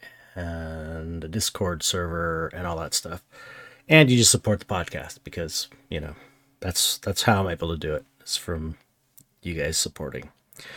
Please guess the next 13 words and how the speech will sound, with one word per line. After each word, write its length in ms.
Okay, 420
new, 400
new 160
subscribers 800
are 720
Logan. 640
Thank 240
you, 100
Logan. 600
And 380
Chris 480
F 600
Labonte. 760